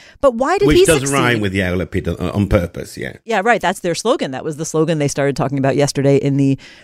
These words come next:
Speaker 1: rally. Yesh Atid, you know, Prime Minister Yair Lapid. But why did his party work?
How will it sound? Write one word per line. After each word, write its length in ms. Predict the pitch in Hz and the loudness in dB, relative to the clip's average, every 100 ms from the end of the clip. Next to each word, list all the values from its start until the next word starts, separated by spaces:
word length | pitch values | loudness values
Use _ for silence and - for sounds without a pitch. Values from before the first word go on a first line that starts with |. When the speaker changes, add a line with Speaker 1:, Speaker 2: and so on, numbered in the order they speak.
| - | -16
Speaker 1:
rally. 540 | 143 208 349 208 - - _ _ | -6 0 2 0 -6 -20 _ _
Yesh 340 | 160 196 196 | 0 2 2
Atid, 840 | - 147 - 233 240 233 165 - 185 | 0 -4 -2 2 4 4 2 -4 0
you 80 | 165 | 2
know, 240 | 139 143 | 4 2
Prime 280 | - 180 175 | 0 0 2
Minister 320 | 165 - 170 | 2 2 2
Yair 360 | 156 - 147 139 | 2 2 2 2
Lapid. 240 | 220 165 - - - | 2 0 -4 -8 -2
But 120 | 233 | -2
why 500 | 196 226 381 453 440 - _ _ _ - | -2 -2 2 4 4 0 _ _ _ 0
did 140 | 247 | 2
his 400 | 233 196 233 233 | 2 4 4 4
party 380 | - 151 135 131 | 2 2 0 -4
work? 440 | 135 117 - - | -6 -8 -10 -20